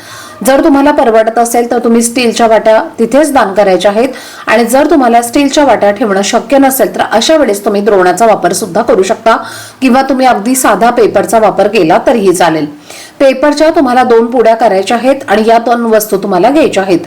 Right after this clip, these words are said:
थोडासा गुळ एका पुडीमध्ये घ्यायचा आहे. त्यानंतर तुम्हाला मंदिरामध्ये सगळ्यात आधी दिवा हा प्रज्वलित करायचा आहे. तुपाचा घेतला असेल तर त्या तुपामध्ये तुम्हाला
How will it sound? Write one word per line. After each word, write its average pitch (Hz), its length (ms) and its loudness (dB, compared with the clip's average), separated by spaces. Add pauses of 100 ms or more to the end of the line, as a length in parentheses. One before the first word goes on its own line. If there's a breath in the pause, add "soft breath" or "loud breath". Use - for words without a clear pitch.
(400 loud breath)
थोडासा 269 420 2
गुळ 269 260 2 (100)
एका 214 200 -2
पुडीमध्ये 208 480 0
घ्यायचा 202 360 0
आहे. 240 280 -2
त्यानंतर 226 460 0
तुम्हाला 220 360 0
मंदिरामध्ये 208 600 2 (360 loud breath)
सगळ्यात 240 460 0
आधी 220 220 0
दिवा 202 240 -2
हा 226 120 -2
प्रज्वलित 214 580 0
करायचा 220 300 2
आहे. 214 120 -2
तुपाचा 226 420 0
घेतला 226 320 -2
असेल 240 360 -2
तर 254 100 0
त्या 240 200 0 (420 loud breath)
तुपामध्ये 285 500 2
तुम्हाला 233 440 0